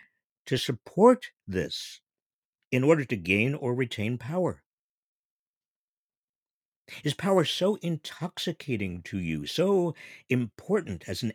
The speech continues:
end in itself, that you will do anything for it? If so, where will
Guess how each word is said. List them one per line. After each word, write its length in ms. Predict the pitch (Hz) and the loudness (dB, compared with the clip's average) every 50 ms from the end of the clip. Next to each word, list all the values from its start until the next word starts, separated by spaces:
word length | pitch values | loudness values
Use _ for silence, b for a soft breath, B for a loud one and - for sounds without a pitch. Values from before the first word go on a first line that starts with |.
| _ - | _ -4
end 440 | 135 151 175 180 185 190 170 170 - _ - | -2 0 0 0 0 0 0 -2 -4 _ -4
in 120 | 143 143 | -2 -2
itself, 640 | 143 139 131 - - - - 151 151 120 92 - - B B B B | -2 -2 -4 -8 -12 -6 -4 -2 -2 -2 -4 -6 -12 B B B B
that 180 | - 135 139 - | -2 -2 -2 -2
you 200 | 113 120 147 147 | -4 0 0 0
will 200 | 143 147 139 127 | 2 2 0 0
do 320 | 117 95 104 110 110 - _ _ _ - - | -2 -2 -2 -2 -2 -4 _ _ _ -2 0
anything 540 | 101 113 139 165 196 180 - 180 180 190 175 | 2 4 6 4 4 4 0 0 0 0 -2
for 300 | - - 160 160 170 190 | -4 -2 -2 -2 -2 -2
it? 180 | 214 - - - _ _ _ _ _ _ _ _ _ _ _ _ _ _ _ _ _ _ _ _ _ _ _ _ _ _ _ _ _ _ _ _ _ _ _ _ _ _ _ _ _ _ _ _ _ _ _ _ _ _ B B B | -4 -6 -12 -20 _ _ _ _ _ _ _ _ _ _ _ _ _ _ _ _ _ _ _ _ _ _ _ _ _ _ _ _ _ _ _ _ _ _ _ _ _ _ _ _ _ _ _ _ _ _ _ _ _ _ B B B
If 160 | 147 147 - | 2 2 2
so, 200 | - - 165 160 | 2 -4 -2 -2
where 460 | 143 95 95 120 139 139 143 139 - _ _ _ | -4 -2 -2 0 0 0 0 -2 -6 _ _ _
will 380 | - 92 95 101 104 101 98 | -6 -2 0 0 0 0 -4